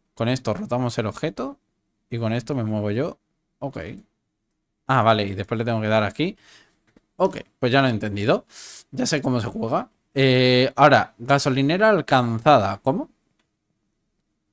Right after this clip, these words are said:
Eh, la J. Objetivo, gasolinera alcanzada. ¿Dónde está la gasolinera? A trescientos y pico metros. Supongo que tendré que ir con esto, ¿no? Eh, ¿cómo se arranca? A la F.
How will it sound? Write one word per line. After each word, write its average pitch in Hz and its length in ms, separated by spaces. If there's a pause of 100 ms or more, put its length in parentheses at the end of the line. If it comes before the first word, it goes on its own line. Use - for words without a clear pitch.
(520)
Eh, 110 200
la 104 120
J. 214 480 (340)
Objetivo, 165 560
gasolinera 123 580
alcanzada. 117 680
¿Dónde 123 220
está 123 140
la 117 60
gasolinera? 117 680 (120)
A 123 100
trescientos 127 460
y 135 40
pico 123 220
metros. 104 280 (320)
Supongo 127 440
que 135 140
tendré 107 320
que 107 60
ir 101 80
con 107 120
esto, 131 280
¿no? 240 180 (420)
Eh, 127 240
¿cómo 131 160
se 135 100
arranca? 143 440 (300)
A 113 100
la 110 140
F. 311 240